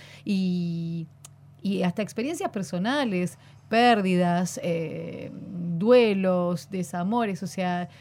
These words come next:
todo creo que hace también revalorar o revalorizar, digamos, lo que uno tiene y ser agradecido desde ese lugar, pero para mi punto de vista es todo lo que,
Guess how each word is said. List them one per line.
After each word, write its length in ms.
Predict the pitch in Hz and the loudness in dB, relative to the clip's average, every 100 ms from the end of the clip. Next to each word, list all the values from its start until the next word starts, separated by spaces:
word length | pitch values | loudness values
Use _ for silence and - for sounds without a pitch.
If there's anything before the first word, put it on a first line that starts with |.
| - - | -20 -6
todo 280 | 277 320 320 | -2 0 0
creo 260 | 262 285 262 | -2 -2 -2
que 160 | 220 226 | -2 0
hace 240 | 240 247 | 0 -2
también 480 | 214 196 208 233 - - - - | -2 -2 0 0 0 -6 -14 -4
revalorar 1200 | 202 208 202 196 196 190 196 226 240 247 254 247 240 185 - - - - | -2 0 0 0 -2 -2 0 2 4 4 2 0 -4 -12 -18 -20 -12 -2
o 180 | 180 | 0
revalorizar, 840 | 180 190 185 180 170 170 262 240 202 | 2 0 0 0 0 0 2 2 4
digamos, 640 | - 208 214 220 233 262 - - - | 4 6 6 6 4 0 -8 -14 -2
lo 200 | 185 175 | 0 0
que 80 | 202 | -2
uno 220 | 208 196 | -2 -4
tiene 600 | - 180 180 165 165 160 - - 196 | -4 -2 -2 -2 -2 -4 -8 -8 -4
y 100 | 180 | 0
ser 180 | 202 | 2
agradecido 640 | 208 190 185 185 220 208 185 | 2 2 2 0 0 -2 0
desde 260 | 175 170 | 0 0
ese 220 | 180 - 185 | -2 -2 0
lugar, 420 | 180 180 175 175 - | 2 2 0 -2 -4
pero 420 | 180 185 185 180 - - - | -2 2 0 -2 -8 -20 -6
para 260 | 220 254 233 | -2 0 0
mi 140 | 226 | 0
punto 340 | 220 233 240 | -2 -2 0
de 140 | 233 208 | -2 -2
vista 240 | 247 262 | -2 -2
es 120 | 220 | -4
todo 560 | - 233 277 277 190 175 | -2 -2 0 2 0 0
lo 320 | 185 180 175 | 0 0 -2
que, 300 | 175 165 180 | -4 -4 -6